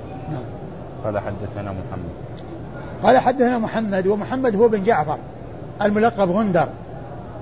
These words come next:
Speaker 1: محمد بن جعفر غندر، هذا هو، آه، محمد ال-، المهمل، ويسمى الرجل عندما يذكر في الإسناد غير منسوب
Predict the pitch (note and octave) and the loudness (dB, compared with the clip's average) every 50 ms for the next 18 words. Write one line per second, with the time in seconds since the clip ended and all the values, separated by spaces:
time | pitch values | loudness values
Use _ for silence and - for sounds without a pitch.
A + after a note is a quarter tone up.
0 | - - - - - - - - - - F3 G3 G3+ G3 F#3+ E3+ F3 F3+ E3+ E3 | -12 -12 -12 -12 -12 -12 -12 -12 -6 -2 0 0 2 2 4 4 4 4 4 4
1 | - F#3+ E3 E3 F#3 F3 E3+ G3+ A#3 A3 G#3 A#3 B3+ C4 C4+ - - - - - | 4 4 4 2 2 4 4 4 4 4 6 6 6 6 4 -2 -10 -14 -14 -14
2 | - - - - - - - - - - - - - - C#3 E3 F#3+ G#3 G3+ F#3 | -14 -16 -16 -16 -16 -16 -16 -14 -14 -14 -14 -14 -10 -4 2 4 4 6 6 6
3 | F#3+ F#3+ F#3 F#3 F#3+ - - - - - - - - - - C#3+ D3+ F#3+ G#3 G#3 | 6 6 6 4 2 0 -4 -14 -16 -16 -14 -14 -14 -12 -6 0 2 4 6 6
4 | G3 F#3 F3+ E3 D#3+ - - - - - - - - - - - - - - - | 6 6 4 2 0 -2 -6 -12 -14 -14 -14 -14 -14 -14 -14 -14 -14 -12 -12 -12
5 | - - - F#3 - - - - F#3 F3+ - A#3 A#3 A3+ G#3 F#3+ E3+ D3+ F3+ - | -10 -10 -8 -8 -8 -8 -6 -6 -4 -4 -2 0 0 2 2 2 2 2 0 0
6 | - G#3+ G3 G3 G3 F#3+ G3 F#3+ F#3 G#3 G3 - G#3+ A3+ A#3+ B3+ C4+ C4 - - | 0 0 0 0 0 0 0 0 2 2 2 2 4 6 6 6 4 0 -6 -10
7 | - - - - - - - - - - - - - - E3 E3+ F3 E3+ - A3+ | -12 -12 -12 -12 -12 -12 -14 -14 -12 -12 -12 -10 -6 0 2 4 4 4 4 4
8 | A3+ A3 G#3+ G#3 G3+ G#3 G3+ G3+ G#3 - - - - - - - - - - - | 4 4 2 2 2 2 2 0 0 -4 -8 -12 -12 -12 -12 -12 -14 -12 -12 -12
9 | - - - - - - - F#3 F3 F3 G#3+ A3 F#3 G#3 F#3+ E3+ F3+ F3+ F#3 F#3 | -12 -12 -12 -12 -10 -6 -2 2 4 6 6 6 6 6 4 4 4 2 4 4
10 | F#3 G3+ A3 F#3 - F#3+ F3+ D3+ E3+ G3 F#3+ E3 - G3+ G3+ F#3+ E3+ D#3+ F#3+ G#3 | 6 6 6 6 6 4 4 4 4 2 0 0 0 0 0 2 2 4 4 4
11 | - G#3 G#3 G3+ F3+ C3 G3 A#3+ C#4 C#4+ | 4 2 2 0 2 4 6 6 6 6